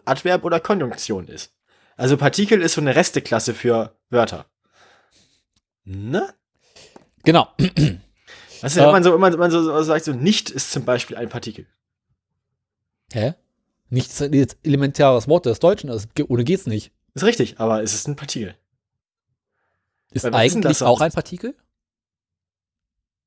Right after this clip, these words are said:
Speaker 1: Moment.
Speaker 2: Weil eigentlich ist ja
Speaker 1: Also
Speaker 2: so ein sinnloses
Speaker 1: Intensitätspartikel sind zum Beispiel sowas wie wenig, etwas, einigermaßen, fast, ziemlich, so, sehr ausgesprochen, besonders ungemein, überaus, äußerst, zutiefst, höchst,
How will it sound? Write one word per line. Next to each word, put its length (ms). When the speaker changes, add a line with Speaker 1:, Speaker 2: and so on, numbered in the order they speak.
Speaker 1:
Moment. 480
Speaker 2:
Weil 160
eigentlich 400
ist 120
ja 40
Speaker 1:
Also 140
Speaker 2:
so 40
ein 40
sinnloses 140
Speaker 1:
Intensitätspartikel 880
sind 180
zum 120
Beispiel 300
sowas 300
wie 120
wenig, 440
etwas, 340
einigermaßen, 760
fast, 440
ziemlich, 520
so, 320
sehr 420
ausgesprochen, 560
besonders 320
ungemein, 460
überaus, 460
äußerst, 500
zutiefst, 600
höchst, 360